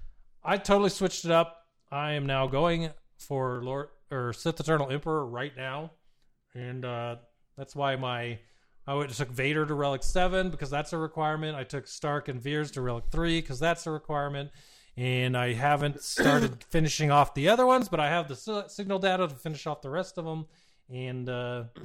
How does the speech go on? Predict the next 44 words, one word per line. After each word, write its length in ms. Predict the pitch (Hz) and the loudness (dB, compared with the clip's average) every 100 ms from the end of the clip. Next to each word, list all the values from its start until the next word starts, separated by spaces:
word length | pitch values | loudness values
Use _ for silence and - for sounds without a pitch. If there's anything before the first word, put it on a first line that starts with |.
| - | -18
<clears throat> 280 | - _ _ | -20 _ _
yeah, 260 | 156 196 | -2 0
so 280 | 151 - 143 | -4 -10 -6
that's, 440 | 135 160 - - - | -4 -4 -6 -16 -10
that's 300 | 127 120 - | -6 -6 -8
the 80 | 123 | -10
play 220 | 139 147 | -6 -4
now. 280 | 139 123 120 | -2 -2 -2
Darth 260 | 156 170 | 2 2
Sidious 320 | - 170 175 175 | 2 0 2 0
is 60 | |
sitting 360 | - - 165 151 | -4 -2 0 0
at 160 | 131 123 | -2 -2
gear 200 | 143 139 | -4 -4
twelve. 540 | - 151 147 147 147 - _ _ | -8 -6 -6 -6 -10 -20 _ _
Didn't 220 | 139 139 | -14 -12
think 160 | 143 131 | -10 -8
I'd 120 | 127 | -8
ever 300 | 127 131 135 | -8 -10 -10
gear 240 | 127 135 135 | -10 -10 -8
him. 340 | 135 135 139 | -8 -8 -6
Well, 140 | 151 156 | 0 2
I 80 | 147 | 2
did 160 | 180 | 2
once 180 | 170 165 | 2 0
Sith 240 | - 185 185 | 0 0 0
Eternal 380 | - 170 160 | 2 2 2
Emperor 260 | 147 147 139 | -2 -4 -8
came 220 | 135 135 | -8 -10
out. 240 | 135 139 _ _ _ | -10 -12 _ _ _
I 60 | 131 | -4
knew 140 | 147 | 2
I'd 180 | 160 131 | 4 4
go 160 | 127 135 | 2 2
for 160 | - | 4
him 100 | 135 120 | 4 4
eventually, 520 | 117 165 - 202 202 | -2 -4 -4 -6 -6
but 320 | 160 120 - - _ _ _ _ - _ | -8 -14 -14 -20 _ _ _ _ -20 _
it's 240 | 143 131 - | -14 -12 -8
just 240 | 156 - | -8 -4
weird 320 | 127 135 139 123 | 0 2 2 -2
to 60 | |
see 360 | - 135 127 107 - _ - - - - _ | -4 -4 -4 -6 -14 _ -20 -20 -20 -20 _
Sith, 420 | - - 135 - | -18 -6 -6 -6